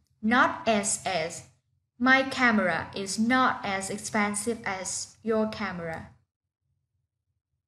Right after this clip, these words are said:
Câu số ba. Cheetah runs faster than zebra. Từ gợi ý lại là not as as. Chúng ta được viết Zebra doesn't run as fast as cheetah.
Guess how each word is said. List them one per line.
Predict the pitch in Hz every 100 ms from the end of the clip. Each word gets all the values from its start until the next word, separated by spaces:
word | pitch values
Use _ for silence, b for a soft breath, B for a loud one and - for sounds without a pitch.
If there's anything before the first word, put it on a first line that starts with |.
| _ _ _ _ _ _ _ _ _ _ _ _ _ _
Câu | 294 285
số | 226 196
ba. | 226 233 226 - - _
Cheetah | - 349 254 - 214 170 - - _ _
runs | 247 247 254 - 254
faster | 254 - 233 208
than | 208 202 202 180
zebra. | 214 214 180 156 - - _ _ _ _ _ _ _ _
Từ | 285
gợi | 277 269
ý | 214 208
lại | 226 220 220
là | 190 180 190
not | 233 349 - - -
as | 214 196 208 - -
as. | 190 160 - - - _ _ _
Chúng | - 233 208
ta | 254 240
được | 220 220
viết | 269 330 - - _ _ 233
Zebra | 302 294 233 190 175 - -
doesn't | 254 254 240 240
run | 233 226
as | 214 196 196 - 233
fast | 226 - -
as | 208 196 190 - -
cheetah. | - 220 - 185